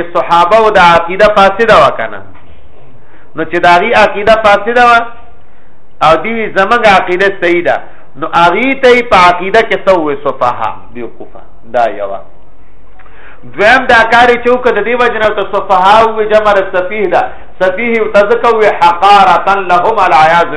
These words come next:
بالله. حقارة لهم، العیاذ بالله. ځکه په صحابه کرامو کې خو سنې آزاد کرده شده او غلام او مخکې د غلامانو بیا آزاد شي، حضرت صہیب رضی الله تعالی عنه او حضرت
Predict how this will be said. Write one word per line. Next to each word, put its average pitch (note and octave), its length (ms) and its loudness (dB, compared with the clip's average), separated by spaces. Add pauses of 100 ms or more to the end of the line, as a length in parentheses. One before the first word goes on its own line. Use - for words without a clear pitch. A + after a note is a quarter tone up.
بالله. C#3 320 0 (240)
حقارة F3 640 2 (640)
لهم، A#3+ 400 2
العیاذ F3+ 500 2 (100)
بالله. D3 280 0 (360)
ځکه G#3+ 180 4
په G3+ 220 0
صحابه G3+ 420 4
کرامو G3 480 2
کې F#3+ 60 -6
خو E3+ 140 -4 (100)
سنې G3+ 180 -2 (120)
آزاد - 320 2 (140)
کرده E3 260 0 (100)
شده F3+ 260 2
او F#3+ 240 2
غلام E3 320 4 (220)
او F3+ 300 -4 (260)
مخکې G3+ 460 0 (380)
د C#3+ 60 -8
غلامانو F#3 600 4
بیا G3+ 160 4
آزاد F#3 320 4 (100)
شي، F#3 60 -6 (200)
حضرت F#3 260 2 (160)
صہیب E3+ 360 2
رضی F#3 240 2
الله E3+ 280 2
تعالی E3 240 2
عنه E3 220 2 (460)
او F3+ 100 6 (200)
حضرت G#3+ 440 2